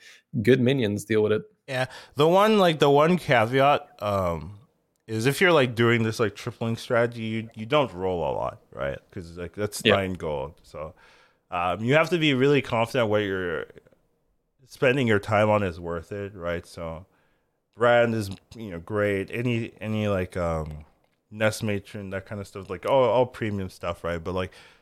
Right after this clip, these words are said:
Speaker 2: sometimes you might, like, spend your turn, like, getting, I don't know, like, a, like, a, that six six demon, right? And you triple that, you get something on five, and it's like, eh,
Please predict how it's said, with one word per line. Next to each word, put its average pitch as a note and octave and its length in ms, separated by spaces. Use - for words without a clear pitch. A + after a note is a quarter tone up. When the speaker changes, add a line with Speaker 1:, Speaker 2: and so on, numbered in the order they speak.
Speaker 2:
sometimes F3+ 500
you C#3 60
might, C3 200
like, G#2 260
spend A2+ 400
your G2+ 160
turn, G2+ 300
like, F#2 280
getting, G#2 520
I F2+ 160
don't F#2 160
know, F2 140
like, F2+ 140
a, F2+ 120
like, F2 200
a, D#2+ 360
that F2+ 300
six - 360
six - 460
demon, E2 460
right? D#2+ 240
And F2 120
you F#2+ 180
triple D#3 360
that, C3+ 200
you A#2 160
get G2 200
something G2 460
on F2+ 160
five, E2 460
and D#2 80
it's - 140
like, C3 120
eh, C3+ 460